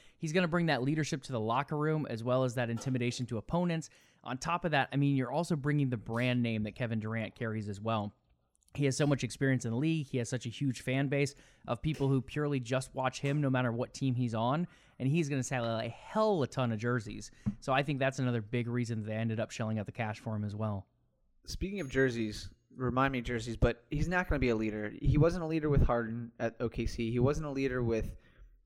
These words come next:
Speaker 2: in the N B A, there are really no leaders except if you're playing with LeBron. I
Speaker 1: I
Speaker 2: mean,
Speaker 1: don't
Speaker 2: you
Speaker 1: know
Speaker 2: look
Speaker 1: about that.
Speaker 2: No, I'm serious.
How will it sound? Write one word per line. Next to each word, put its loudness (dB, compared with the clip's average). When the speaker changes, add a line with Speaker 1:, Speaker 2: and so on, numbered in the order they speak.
Speaker 2:
in 0
the 0
N -2
B -2
A, 2
there 4
are 4
really 2
no 0
leaders 2
except -4
if -2
you're -8
playing 6
with -6
LeBron. -4
I -8
Speaker 1:
I 0
Speaker 2:
mean, 6
Speaker 1:
don't 6
Speaker 2:
you 4
Speaker 1:
know 6
Speaker 2:
look 0
Speaker 1:
about -6
that. 0
Speaker 2:
No, 4
I'm 8
serious. 2